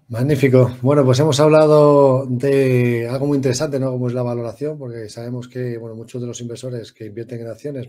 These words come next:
pues, eh, de cierta manera utilizan la valoración de las empresas para poder tomar decisiones. Y si en el futuro vamos a tener una nueva economía, ¿no? que cada vez es más pujante, como son los, eh, activos digitales,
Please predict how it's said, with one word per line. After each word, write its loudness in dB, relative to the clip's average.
pues, -20
eh, -14
de -18
cierta -14
manera -8
utilizan -10
la -10
valoración -10
de -12
las -14
empresas -10
para -18
poder -18
tomar -16
decisiones. -10
Y -12
si -8
en -4
el -6
futuro -4
vamos -6
a -8
tener -6
una -6
nueva -6
economía, -6
¿no? -10
que -12
cada -12
vez -10
es -10
más -10
pujante, -14
como -18
son -10
los, -14
eh, -14
activos -10
digitales, -8